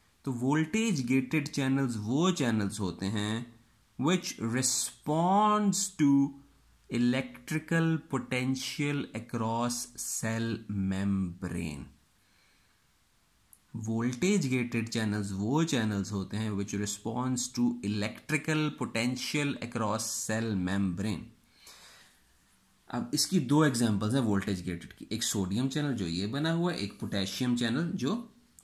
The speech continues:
ये बना हुआ है। ठीक है, अब ये जनाब ब्राउन वाली ये है सेल मेम्ब्रेन, और ये सेल मेम्ब्रेन के across बने हुए सोडियम चैनल और ये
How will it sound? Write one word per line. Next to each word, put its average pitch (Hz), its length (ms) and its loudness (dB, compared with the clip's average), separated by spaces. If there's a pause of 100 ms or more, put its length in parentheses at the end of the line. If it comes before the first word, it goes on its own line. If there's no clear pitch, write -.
ये 98 280 -2
बना 101 220 0
हुआ 98 140 -2
है। 101 60 -8 (1200)
ठीक 156 140 -2
है, - 80 -12 (640)
अब 220 320 2
ये 160 300 0
जनाब 147 360 0
ब्राउन 135 320 0
वाली 143 240 2
ये 123 60 2
है 151 120 -2
सेल 113 280 0
मेम्ब्रेन, 92 520 -2 (120)
और 131 120 0
ये 151 60 2
सेल 151 260 0
मेम्ब्रेन 135 440 0
के 131 120 -2
across 117 340 -2
बने 110 160 0
हुए 113 120 0
सोडियम 104 340 0
चैनल 220 320 0 (220)
और 104 160 -4
ये 120 140 0